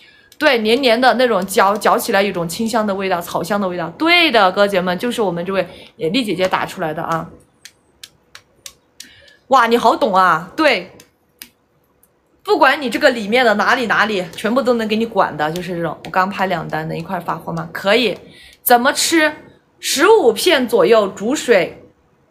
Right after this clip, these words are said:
煲汤、煮粥、干嚼都可以啊。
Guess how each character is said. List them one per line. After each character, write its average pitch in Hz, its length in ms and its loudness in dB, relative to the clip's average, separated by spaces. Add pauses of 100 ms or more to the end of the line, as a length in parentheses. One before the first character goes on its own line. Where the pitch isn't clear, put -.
(300)
煲 269 180 4
汤、 262 340 0 (400)
煮 208 160 -8
粥、 262 520 2 (160)
干 277 200 0
嚼 170 360 -2
都 240 100 2
可 196 160 -6
以 175 140 -4
啊。 160 280 -4